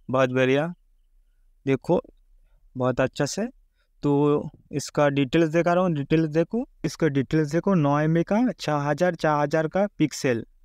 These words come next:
तो बहुत अच्छा है। तो जो भी फ़ोटो लेना है ओरिजिनल क्वालिटी करके लेना है, तो भी अच्छा रहेगा फ़ोटो, नहीं तो ऑल करके वीजीए, वीजीए करके रिकमेंडेड करके लेगा तो फ़ोटो अच्छा नहीं होगा।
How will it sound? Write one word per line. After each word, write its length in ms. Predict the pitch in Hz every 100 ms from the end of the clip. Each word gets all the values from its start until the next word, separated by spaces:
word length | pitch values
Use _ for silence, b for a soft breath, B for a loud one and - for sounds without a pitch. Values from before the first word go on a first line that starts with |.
| _ _ _ _ _ -
तो 60 | 135
बहुत 300 | 131 139 135
अच्छा 280 | 135 - 143
है। 160 | 117 113 _ _ _
तो 80 | 147
जो 180 | 135 156
भी 120 | 165 196
फ़ोटो 280 | 170 160
लेना 320 | 185 185 190 190
है 160 | 240 320 _ _
ओरिजिनल 480 | 139 143 139 156 165
क्वालिटी 400 | 170 170 170 175
करके 340 | 175 175 175 202
लेना 320 | 180 147 143
है, 140 | 135 127
तो 220 | - 143
भी 120 | 156
अच्छा 420 | 165 160 - 220 247 -
रहेगा 340 | 165 160 165
फ़ोटो, 500 | 165 151 131 120 110 120 _ _ _ -
नहीं 220 | 135 151
तो 160 | 160 165
ऑल 220 | 151 165
करके 500 | 175 180 170 190 190 214 - _ -
वीजीए, 500 | 143 143 160 170 175 -
वीजीए 480 | 143 139 151 147 165
करके 420 | 175 170 160 190
रिकमेंडेड 560 | 165 151 170 170 175 170
करके 220 | 175 170
लेगा 220 | 180 175
तो 100 | 175
फ़ोटो 320 | 180 165 151 175
अच्छा 320 | 156 - 185
नहीं 180 | 160 151
होगा। 360 | 143 123 113